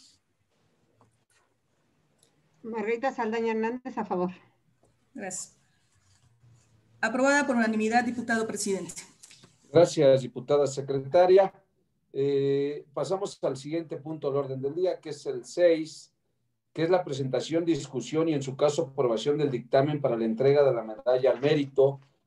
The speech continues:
Speaker 3: de la protección civil, mismo que fue enviado para su conocimiento en cuanto a las capacidades y cualidades de cada uno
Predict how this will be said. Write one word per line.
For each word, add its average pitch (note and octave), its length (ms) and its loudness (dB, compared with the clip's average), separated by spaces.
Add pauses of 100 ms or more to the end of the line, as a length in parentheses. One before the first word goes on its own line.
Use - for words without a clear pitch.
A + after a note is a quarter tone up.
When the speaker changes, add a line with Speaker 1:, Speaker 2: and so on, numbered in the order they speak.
(200)
Speaker 3:
de G3 280 4
la G#3 140 6
protección D#3 460 -4
civil, D#3+ 720 -6
mismo D#3 320 0
que C3 120 -4
fue D3+ 180 -2
enviado D3 580 2 (100)
para C#3+ 180 2
su C#3 160 -8
conocimiento C3+ 920 -2 (500)
en D3+ 200 4
cuanto C#3 580 0
a C3+ 160 0
las A#2+ 200 -2
capacidades B2+ 1000 0
y B2 140 -10
cualidades B2+ 600 0
de G2+ 140 -10
cada A#2 260 -2
uno A#2 420 -6